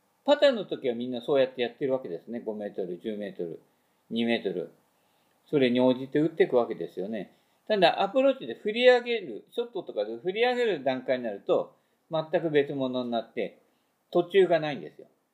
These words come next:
ところが、その、えー、バックスイングの、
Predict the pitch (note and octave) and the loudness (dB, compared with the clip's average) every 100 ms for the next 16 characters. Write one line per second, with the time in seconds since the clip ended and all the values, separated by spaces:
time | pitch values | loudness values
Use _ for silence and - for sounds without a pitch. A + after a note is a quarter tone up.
0 | _ _ _ _ F3+ F#3 G#3 G#3 G#3 G3+ | _ _ _ _ -10 -6 -4 -4 -2 -2
1 | F2 - _ _ _ - E3 G3+ G#3 E2 | -4 -10 _ _ _ -8 -2 0 0 -2
2 | - _ _ _ _ _ _ _ _ _ | -10 _ _ _ _ _ _ _ _ _
3 | _ _ _ _ _ _ _ _ - G#2+ | _ _ _ _ _ _ _ _ -10 -6
4 | G#2+ G#2 G2+ G2 G#2 C3+ - - F3 C3+ | -4 -2 -4 0 2 2 -2 -6 -4 -2
5 | D3 A3 E3 - | 0 0 0 -4